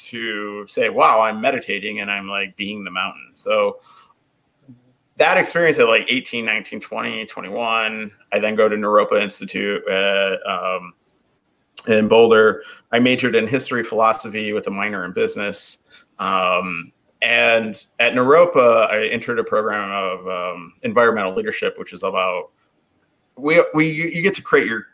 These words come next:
your curriculum, but my focus was complexity science and group therapy, or group,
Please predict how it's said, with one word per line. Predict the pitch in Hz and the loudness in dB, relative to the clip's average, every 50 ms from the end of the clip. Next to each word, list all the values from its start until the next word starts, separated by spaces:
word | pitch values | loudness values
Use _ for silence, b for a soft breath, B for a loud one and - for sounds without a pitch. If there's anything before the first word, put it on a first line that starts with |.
| _ - | _ -8
your | 131 123 120 110 | -6 -6 -6 -8
curriculum, | _ - 165 160 156 - 120 110 107 104 104 | _ 0 0 0 2 2 2 2 2 0 0
but | 101 107 101 - | 0 0 0 2
my | 113 120 135 123 | 0 0 0 4
focus | - 131 120 - 107 - | 2 2 0 0 -6 -8
was | 113 107 98 - | -6 -6 -6 -8
complexity | - - 120 - - 120 117 - - 107 107 101 | -6 -8 -6 0 0 0 0 0 -4 -10 -10 -8
science | - - 107 104 104 98 - - | -2 -2 0 0 -2 -4 -6 -10
and | 104 98 | -12 -10
group | - 98 92 - | -8 -10 -10 -8
therapy, | - 110 95 85 85 - 73 73 - - | -6 -4 -4 -4 -4 -6 -8 -10 -4 -2
or | 117 110 107 104 | 0 2 2 0
group, | - - 123 127 123 | 0 0 0 0 0